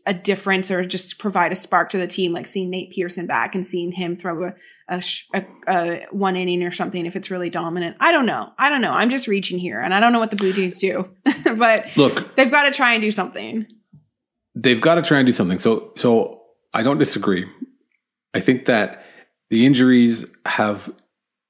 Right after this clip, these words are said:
Speaker 2: pressed their depth in a way that these games against Washington and Detroit in particular, you, you mentioned pressing. You mentioned, you know, we've t-, talked about Bo Bichette dealing with the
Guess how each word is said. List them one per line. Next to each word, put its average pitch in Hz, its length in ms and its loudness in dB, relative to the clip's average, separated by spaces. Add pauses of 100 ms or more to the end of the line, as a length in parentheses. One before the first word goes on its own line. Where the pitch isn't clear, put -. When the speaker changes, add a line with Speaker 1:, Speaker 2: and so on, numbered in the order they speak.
(420)
Speaker 2:
pressed - 600 -2
their 101 800 2
depth - 460 0
in 104 160 0
a 98 80 0
way 98 420 2
that 90 500 -6 (640)
these 143 440 4
games 107 520 2
against 95 260 -4
Washington 104 640 -2 (600)
and 87 140 -4
Detroit - 560 -2
in - 60 -20
particular, 120 580 -2 (1200)
you, 120 120 6
you 113 160 8
mentioned 117 400 2
pressing. 104 580 0
You 95 80 4
mentioned, 95 420 0
you 101 100 0
know, 98 120 0
we've 90 180 -4
t-, 113 340 -8
talked - 240 -4
about 90 240 -4
Bo 92 120 0
Bichette 107 600 0
dealing 95 280 0
with 95 220 -6
the 92 460 -4